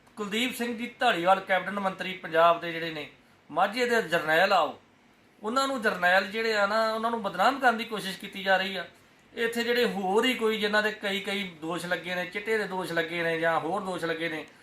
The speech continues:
ਉਹਨਾਂ ਨੂੰ ਜਰਨੈਲ ਜਾਣ ਬੁੱਝ ਕੇ ਕੋਸ਼ਿਸ਼ ਕਰਨ ਦੀ ਕੋਸ਼ਿਸ਼ ਕੀਤੀ ਜਾ ਰਹੀ ਆ। ਅਸਲੀ ਜਰਨੈਲ ਤੇ ਉਹੀ ਹੁੰਦਾ ਵਾ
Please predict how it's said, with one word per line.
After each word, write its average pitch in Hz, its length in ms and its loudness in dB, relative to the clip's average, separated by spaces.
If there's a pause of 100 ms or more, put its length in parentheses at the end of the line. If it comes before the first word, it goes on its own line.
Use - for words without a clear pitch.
(180)
ਉਹਨਾਂ 269 240 2
ਨੂੰ 277 160 2
ਜਰਨੈਲ 185 460 2
ਜਾਣ 180 300 2
ਬੁੱਝ 220 200 -6
ਕੇ 240 100 -8
ਕੋਸ਼ਿਸ਼ 226 360 -8 (220)
ਕਰਨ 156 200 -4
ਦੀ 165 100 -8
ਕੋਸ਼ਿਸ਼ 151 300 -10
ਕੀਤੀ 151 280 -10
ਜਾ 147 140 2
ਰਹੀ 156 160 -2
ਆ। 190 140 -4 (400)
ਅਸਲੀ 214 240 -2
ਜਰਨੈਲ 196 440 4
ਤੇ 196 120 -8
ਉਹੀ 202 280 -2
ਹੁੰਦਾ 156 240 2
ਵਾ 170 240 0